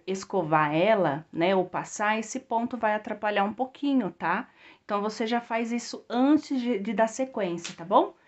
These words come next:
Escova ela com uma escovinha de cabelo, passa aí com o ferrinho na temperatura média,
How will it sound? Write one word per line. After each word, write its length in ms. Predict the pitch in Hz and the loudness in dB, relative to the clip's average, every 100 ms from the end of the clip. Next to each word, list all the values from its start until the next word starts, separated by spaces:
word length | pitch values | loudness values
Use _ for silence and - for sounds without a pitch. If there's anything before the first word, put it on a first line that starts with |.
| _ _ | _ _
Escova 480 | - - 294 277 240 | -10 2 4 6 4
ela 220 | 214 208 | 4 0
com 80 | 196 | 0
uma 120 | 185 | -2
escovinha 460 | 190 190 170 165 | -2 -8 0 0
de 120 | 151 - | 0 -4
cabelo, 760 | 147 170 220 247 240 233 220 | -16 -4 0 2 4 2 0
passa 420 | 214 220 220 220 | 0 0 0 -2
aí 200 | 196 185 | -2 -2
com 180 | 180 180 | -2 -6
o 40 | 170 | -6
ferrinho 420 | - 175 175 160 | -6 -4 0 0
na 100 | 156 | 0
temperatura 640 | 165 160 165 151 - 143 | -4 -10 -10 -10 -10 -8
média, 720 | 160 160 202 208 196 202 190 | -2 0 2 0 -2 -2 -4